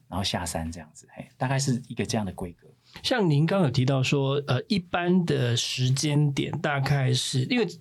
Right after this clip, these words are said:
Speaker 2: 我，我看到数据是说，这次，呃，总爬升的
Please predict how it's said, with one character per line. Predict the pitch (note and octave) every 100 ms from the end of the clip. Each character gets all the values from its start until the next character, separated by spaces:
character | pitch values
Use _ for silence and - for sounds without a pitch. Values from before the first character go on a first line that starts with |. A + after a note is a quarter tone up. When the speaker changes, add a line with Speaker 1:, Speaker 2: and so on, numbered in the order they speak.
| _
Speaker 2:
我， | C#3
我 | C3+ C3+ C3+ C3+ - _ _ _ -
看 | G3
到 | F#3+
数 | E3+ F3+
据 | E3 C#3
是 | C#3
说， | C#3+ - - - -
这 | - A3 F3
次， | - F3 C#3 C#3 - -
呃， | C3 A#2 A2+ - _ _ _
总 | C#3 A2+ G#2+
爬 | - C3 C3+
升 | - E3+ F3
的 | D#3 C3 B2+ B2